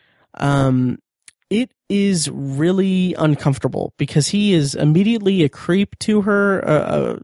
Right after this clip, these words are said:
toward her. He is immediately smitten with her. It's like, it's like Roger,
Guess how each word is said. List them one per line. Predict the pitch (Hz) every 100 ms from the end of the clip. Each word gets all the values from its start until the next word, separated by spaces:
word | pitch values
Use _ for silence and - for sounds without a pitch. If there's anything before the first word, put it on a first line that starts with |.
| -
toward | 190 185 180
her. | 180 180 180
He | 156 143
is | 135
immediately | 139 151 180 160 156
smitten | 143 160 156 156
with | 143 143
her. | 147 139
It's | 139 139
like, | 147 156 160 - - - - - - -
it's | 165 - 147
like | 147 160 180
Roger, | 151 156 156 156 151 143 -